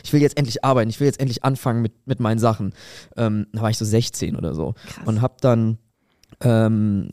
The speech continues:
Speaker 1: auch getwittert und so,
Speaker 2: Mhm.
Speaker 1: nicht wahnsinnig erfolgreich, aber so, dass ich gemerkt hab, ah, irgendwie will ich Witze machen und, aber ich werde mehr, ähm, also es war irgendwie klarer, dass ich zeichnen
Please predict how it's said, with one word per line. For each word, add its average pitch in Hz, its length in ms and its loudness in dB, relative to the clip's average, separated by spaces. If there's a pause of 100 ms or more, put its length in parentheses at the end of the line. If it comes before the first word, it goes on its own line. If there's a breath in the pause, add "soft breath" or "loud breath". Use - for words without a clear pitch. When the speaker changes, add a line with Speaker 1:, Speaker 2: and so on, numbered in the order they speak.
(160)
Speaker 1:
auch - 160 -2
getwittert 180 540 2
und 165 120 2
so, 180 360 4
Speaker 2:
Mhm. 196 100 0
Speaker 1:
nicht - 260 0
wahnsinnig 110 540 0
erfolgreich, 165 680 0
aber 120 140 2
so, 117 100 0
dass 117 160 0
ich - 80 -10
gemerkt 117 220 0
hab, - 100 0
ah, 127 140 2
irgendwie 175 360 4 (340 loud breath)
will 143 260 2
ich - 340 -2 (180)
Witze 120 500 -2
machen 110 360 -2
und, - 220 -4
aber 123 280 0
ich 123 180 -8
werde 139 180 2
mehr, 139 600 4 (760)
ähm, 123 500 2
also 57 200 -2
es 117 100 -4
war 135 100 4
irgendwie 139 180 2
klarer, 147 360 4
dass 123 140 2
ich - 140 -10
zeichnen 123 680 2